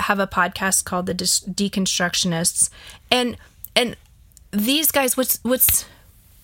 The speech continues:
kind of takes my breath away in this whole documentary is that these guys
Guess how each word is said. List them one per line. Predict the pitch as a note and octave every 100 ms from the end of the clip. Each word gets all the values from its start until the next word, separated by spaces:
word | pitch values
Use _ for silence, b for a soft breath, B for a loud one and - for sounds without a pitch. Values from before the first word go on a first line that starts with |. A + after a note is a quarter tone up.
| - -
kind | D4+ F#4
of | B4
takes | - C#4 -
my | A3 G3
breath | F#3 F#3
away | G#3 G#3 G3+
in | G3
this | F#3+ F#3
whole | - G#3 G#3 G#3
documentary | G#3 F#3+ - F#3 F3 E3 E3 - - B B B - -
is | G#3+ G#3+ G#3+ G#3 G3+ - -
that | G3+ F#3+ F#3
these | G#3 B3 C4
guys | G3 A3+ B3+ F#3 E3+ E3+ F#3 -